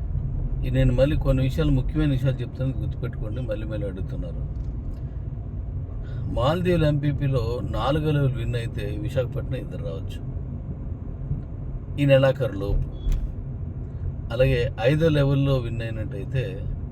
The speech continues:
మాల్దీవులకి ఇద్దరు రావచ్చు. అలాగే క్యూ లైఫ్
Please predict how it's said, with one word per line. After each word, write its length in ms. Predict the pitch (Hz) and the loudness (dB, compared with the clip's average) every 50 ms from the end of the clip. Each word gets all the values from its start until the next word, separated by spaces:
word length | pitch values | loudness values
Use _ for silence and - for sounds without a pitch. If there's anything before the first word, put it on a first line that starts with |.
| - - - - - - - - - - - - | -4 -4 -2 -4 -4 -4 -8 -6 -4 -4 -2 0
మాల్దీవులకి 640 | - - - 156 170 160 151 165 165 151 147 139 131 - - | 2 2 4 4 4 4 4 4 4 4 2 2 0 0 0
ఇద్దరు 240 | - 135 127 143 127 131 | 0 2 4 6 6 6
రావచ్చు. 380 | 127 117 127 - - - - - - - - - - - - - - - - - - - - - - - - | 6 4 2 0 -2 -4 -4 -4 -6 -6 -4 -4 -4 -4 -4 -6 -6 -6 -8 -8 -8 -8 -8 -6 -6 -6 -4
అలాగే 320 | - 107 113 120 123 113 104 101 101 - - - - - - - - | 0 0 2 2 2 0 0 -2 -2 -2 -4 -4 -4 -4 -4 -4 -2
క్యూ 160 | - 151 160 175 170 165 | 0 0 2 4 6 6
లైఫ్ 220 | 151 135 123 | 6 4 2